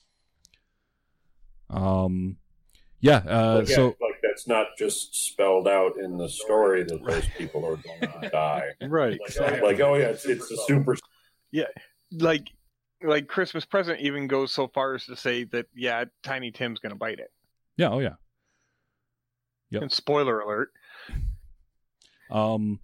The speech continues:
Speaker 1: so yeah, th-, this is the, the, one of the closest to the novel. Um, the only things they really didn't, uh, touch on that was in the novel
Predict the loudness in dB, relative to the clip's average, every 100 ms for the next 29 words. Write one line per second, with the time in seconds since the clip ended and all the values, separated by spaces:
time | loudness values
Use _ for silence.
0 | -16 _ _ _ _ _ _ 2 4 4
1 | 2 -2 -2 0 0 2 2 0 0 2
2 | 2 0 -6 _ -6 0 0 0 -2 -4
3 | -2 -2 -2 -6 -8 -14 _ _ -6 -2
4 | 0 0 -2 -4 -10 -14 -14 -8 -6 -6
5 | -4 -2 -2 -4 -4 -4 -4 -4 -4 -6
6 | -10 -8 -8 -10 _ _ _ _ _ _
7 | -14 -10 -8 -8 -6 -6 -4 -4 -4 -6
8 | -8 -8 -6 -6 -6 -8 -12